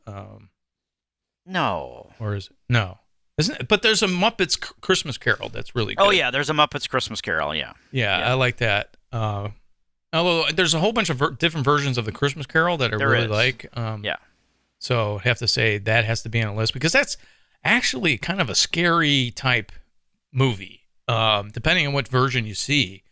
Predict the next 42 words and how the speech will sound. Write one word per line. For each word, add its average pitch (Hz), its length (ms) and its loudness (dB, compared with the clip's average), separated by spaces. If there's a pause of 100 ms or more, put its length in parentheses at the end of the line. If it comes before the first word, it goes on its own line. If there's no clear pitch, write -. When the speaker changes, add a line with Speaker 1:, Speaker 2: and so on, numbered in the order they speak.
(160)
Speaker 2:
Yeah, 107 220 -2
it 104 140 -6
Speaker 1:
Uh, 85 60 -2
it - 60 -2
Speaker 2:
is. - 40 -8
Speaker 1:
does 151 180 -2
have 143 160 0
a 127 40 2
lot 131 180 2
of 110 80 -2
horror 131 360 0
elements 120 480 -2
to 135 240 -2
it. 127 60 0
Speaker 2:
Oh, 139 60 2
it 135 100 2
does. 123 280 2
Speaker 1:
Um, 104 160 -6 (540)
Speaker 2:
Yeah, 104 120 -2
yeah, 92 240 0
really 78 160 -4
Speaker 1:
yeah, 104 160 -2
Speaker 2:
creepy 92 160 -6
Speaker 1:
so, 127 200 4
Speaker 2:
stuff. 120 260 2
Speaker 1:
uh, - 40 -16 (460)
if, 135 180 0 (480)
you 131 100 4
know, 113 140 2
you 127 240 2
could 123 220 -2
add 123 200 2
that 123 200 0
to 131 100 0
your 120 100 2
list 123 320 0
of 113 320 -2 (320)
horror 156 380 4
movies 117 460 -2
to 127 100 0
watch 104 440 2
during 104 460 -4